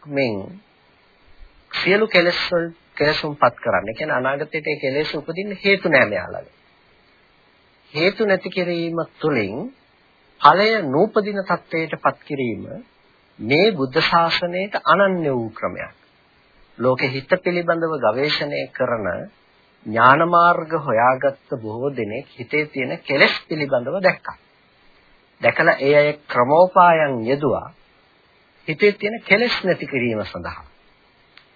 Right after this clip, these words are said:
නමුත් කාටවත් බැරි වුණ කෙලෙස් යටපත් කරන්නට, යටපත් කරලා කෙලෙස් නැති වුණා කියලා හිතා ගන්න තැන හිටියට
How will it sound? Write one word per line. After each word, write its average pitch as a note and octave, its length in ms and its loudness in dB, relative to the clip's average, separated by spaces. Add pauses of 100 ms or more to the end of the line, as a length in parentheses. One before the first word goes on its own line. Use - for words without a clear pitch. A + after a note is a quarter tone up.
(1040)
නමුත් E3+ 320 4
කාටවත් G3 520 4
බැරි D3 260 2
වුණ F#3+ 180 -4
කෙලෙස් E3+ 340 -2
යටපත් F3 500 2
කරන්නට, C#3 520 -2 (140)
යටපත් - 480 0
කරලා F3+ 260 -2
කෙලෙස් E3+ 340 -4
නැති C#3+ 320 -2
වුණා F#3+ 160 -4
කියලා D#3+ 280 -8
හිතා D3+ 340 2
ගන්න F3 300 2
තැන C3 220 -8
හිටියට B2+ 500 -8